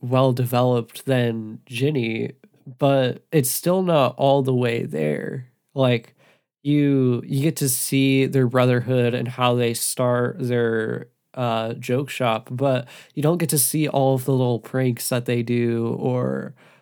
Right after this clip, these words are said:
all of that. And, like, sure, you don't have to see all of the little pranks that they're doing, but, uh,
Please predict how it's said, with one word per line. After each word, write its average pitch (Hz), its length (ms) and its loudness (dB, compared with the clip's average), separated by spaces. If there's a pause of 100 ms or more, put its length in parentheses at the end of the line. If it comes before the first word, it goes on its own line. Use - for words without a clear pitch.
(200)
all 131 220 4
of 120 180 2
that. 113 340 0
And, 127 120 0
like, 127 320 0 (100)
sure, 151 320 2
you 131 100 6
don't 139 220 4
have 131 200 2
to 131 120 2
see 131 320 4
all 127 340 6
of 113 120 0
the 123 120 2
little 113 280 2
pranks 123 360 -4
that 120 160 -6
they're 113 160 -6
doing, 117 560 -2
but, 117 440 -2 (680)
uh, 117 360 -6